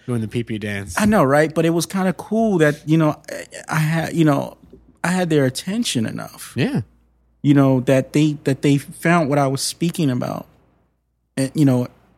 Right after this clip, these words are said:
Speaker 2: enough to keep their attention. And so that was, that was pretty cool. And I, and I, I felt like I was firing on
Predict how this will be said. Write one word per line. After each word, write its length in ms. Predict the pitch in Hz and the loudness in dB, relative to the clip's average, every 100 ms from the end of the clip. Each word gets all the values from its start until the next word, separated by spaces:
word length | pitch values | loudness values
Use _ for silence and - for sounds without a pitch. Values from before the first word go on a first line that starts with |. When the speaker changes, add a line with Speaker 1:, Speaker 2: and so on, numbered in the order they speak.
| - | 0
Speaker 2:
enough 360 | 135 143 139 - | 2 4 2 -2
to 140 | 135 | -4
keep 260 | - 143 131 | 0 -2 0
their 140 | 120 | -4
attention. 480 | 117 240 269 - - - - - - _ _ - | -4 -2 -2 -4 -10 -14 -20 -20 -20 _ _ 0
And 200 | 156 160 | 2 2
so 140 | 170 | 2
that 160 | 180 202 | 2 2
was, 160 | 220 - | 0 -2
that 200 | - 185 | -2 -2
was 100 | 190 | 0
pretty 180 | 185 151 | 2 2
cool. 440 | - 277 165 113 | 0 2 2 2
And 160 | 135 170 | 2 2
I, 80 | |
and 180 | 190 147 | 2 -2
I, 140 | 180 202 | -2 -4
I 100 | 147 | -6
felt 220 | 170 170 135 | -6 -4 -4
like 120 | 131 | -4
I 60 | |
was 160 | 143 - | -6 -6
firing 760 | - - - - 165 156 127 | -12 -16 -14 -10 -4 -2 0
on 120 | 113 | 0